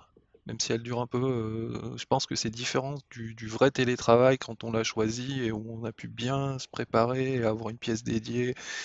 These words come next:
cetera. Moi, c'est, voilà, ça m'est tombé un peu sur la tête, même si je faisais déjà du travail à distance, euh, assez régulièrement. Euh,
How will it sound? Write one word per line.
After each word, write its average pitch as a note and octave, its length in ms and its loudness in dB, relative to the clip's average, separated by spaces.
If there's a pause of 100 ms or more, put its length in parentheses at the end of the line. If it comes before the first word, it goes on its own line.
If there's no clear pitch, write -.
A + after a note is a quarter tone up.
(140)
cetera. A#2+ 480 6
Moi, B2 160 -2
c'est, A2+ 200 0
voilà, A2 200 2
ça A2 140 -6
m'est A2 100 -6
tombé B2 220 -4
un B2+ 80 -4
peu A#2 760 -4
sur - 220 -6
la G#2 120 2
tête, - 260 4
même A2+ 140 -6
si - 160 -6
je - 80 -6
faisais A2+ 280 -6
déjà A#2 340 -6
du A2+ 140 -12
travail A2+ 300 -2
à A#2 60 -2
distance, A#2 480 -8
euh, A2+ 220 -8 (1040)
assez A2 300 0
régulièrement. A#2 640 -2 (680)
Euh, G#2 880 -2